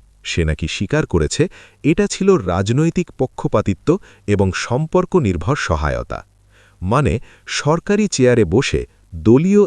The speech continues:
এজেন্ডা বাস্তবায়ন। অ্যাকাউন্টে ঢুকেই রিকভারি মেল, ফোন নাম্বার বদলানো হয়, তারপর বিভ্রান্তিকর পোস্ট। উদ্দেশ্য স্পষ্ট, নির্বাচনের আগে জামাতের মধ্যে বিভ্রান্তি তৈরি করা,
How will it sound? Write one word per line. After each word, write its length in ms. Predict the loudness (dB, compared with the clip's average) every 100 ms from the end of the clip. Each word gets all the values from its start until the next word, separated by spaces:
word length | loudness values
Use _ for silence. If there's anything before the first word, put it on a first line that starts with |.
| 2
এজেন্ডা 440 | 0 2 2 0
বাস্তবায়ন। 760 | 2 -2 0 0 2 -2 -6 -14 _ _ _ _ _ _ _
অ্যাকাউন্টে 500 | -6 -2 0 2 2
ঢুকেই 460 | 2 0 2 0 0 _ -4
রিকভারি 560 | -2 0 0 2 2
মেল, 360 | 2 4 4 2 -4
ফোন 260 | 0 2 4
নাম্বার 420 | 2 2 2 2
বদলানো 440 | 2 2 2 0
হয়, 260 | -4 -8 -10 _ _ _ -6
তারপর 360 | -4 -2 -4 -6
বিভ্রান্তিকর 840 | -2 -2 0 0 0 0 0 0
পোস্ট। 420 | -2 -8 -8 -12 _ _ -20 _ _
উদ্দেশ্য 500 | 0 2 0 2 0
স্পষ্ট, 480 | -2 0 -2 0 -6 -8 _ _ _ _
নির্বাচনের 680 | 0 2 4 2 2 2 4
আগে 260 | 2 2 0
জামাতের 600 | 0 -2 0 0 2 2
মধ্যে 320 | 0 2 0
বিভ্রান্তি 640 | 2 0 0 0 0 0
তৈরি 280 | 0 0 -2
করা, 280 | -6 -8